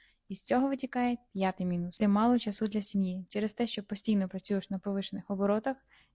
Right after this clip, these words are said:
і от приходять вихідні, ти замаханий, а тобі треба ще й за покупками поїхати, де ти витратиш дві години свого життя,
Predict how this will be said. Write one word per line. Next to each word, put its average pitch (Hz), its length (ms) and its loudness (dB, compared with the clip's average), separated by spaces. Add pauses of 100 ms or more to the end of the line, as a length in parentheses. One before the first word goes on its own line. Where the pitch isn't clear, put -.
(100)
і 240 120 2
от 226 180 4
приходять 214 400 -2
вихідні, 190 580 -4 (200)
ти 294 120 -2
замаханий, 208 760 2 (120)
а 214 60 -2
тобі 269 260 0
треба 226 240 2
ще 190 180 -2
й 190 40 -2
за 269 120 -2
покупками 285 680 2
поїхати, 247 560 2 (200)
де 240 80 6
ти 240 120 2
витратиш 220 480 0
дві 208 240 0
години 208 340 0
свого 208 260 -2
життя, 208 360 -6